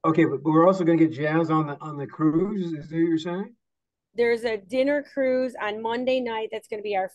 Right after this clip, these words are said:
Speaker 2: farewell dinner. And,
Speaker 1: Oh.
Speaker 2: um, and so, so we swapped, swapped out a couple of items. That's another reason I want you guys to have the schedule so that you can see how it changed.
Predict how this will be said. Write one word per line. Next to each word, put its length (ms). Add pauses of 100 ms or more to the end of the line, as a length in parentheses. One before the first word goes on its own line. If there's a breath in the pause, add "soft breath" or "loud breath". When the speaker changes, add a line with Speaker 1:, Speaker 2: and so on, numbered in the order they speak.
Speaker 2:
farewell 580
dinner. 600
And, 680
Speaker 1:
Oh. 80
Speaker 2:
um, 480
and 140 (100)
so, 280
so 180
we 140
swapped, 560
swapped 420
out 140
a 60
couple 380
of 80
items. 540 (380 soft breath)
That's 200
another 440
reason 280
I 80
want 220
you 80
guys 220
to 100
have 120
the 60
schedule 640
so 160
that 160
you 120
can 200
see 320
how 220
it 120
changed. 640